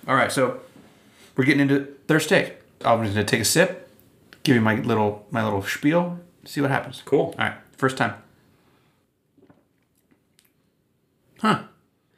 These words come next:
Speaker 2: Is it old? <laughs> It's been two months since I came home with it, but it's
Speaker 1: Uh,
Speaker 2: been in the fridge.
Speaker 1: I mean, hopefully it's been in the fridge and, and, you know, nothing's punctured it.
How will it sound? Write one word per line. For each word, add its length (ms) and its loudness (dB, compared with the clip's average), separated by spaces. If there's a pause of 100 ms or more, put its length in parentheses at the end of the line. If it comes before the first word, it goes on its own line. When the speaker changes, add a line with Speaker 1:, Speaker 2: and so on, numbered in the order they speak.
(300)
Speaker 2:
Is 120 4
it 140 2
old? 340 4 (640)
<laughs> 60 2 (540)
It's 140 0
been 180 -2
two 180 -2
months 260 -2
since 120 -2
I 100 0
came 200 -2
home 160 0
with 120 0
it, 80 0
but 80 0
it's 100 2
Speaker 1:
Uh, 20 2
Speaker 2:
been 100 0
in 60 0
the 80 0
fridge. 280 0
Speaker 1:
I 60 0
mean, 80 2
hopefully 240 0
it's 80 -4
been 100 0
in 60 0
the 60 0
fridge 280 -2
and, 280 -4
and, 160 -4
you 40 -2
know, 80 -4
nothing's 300 -6
punctured 400 -2
it. 220 -4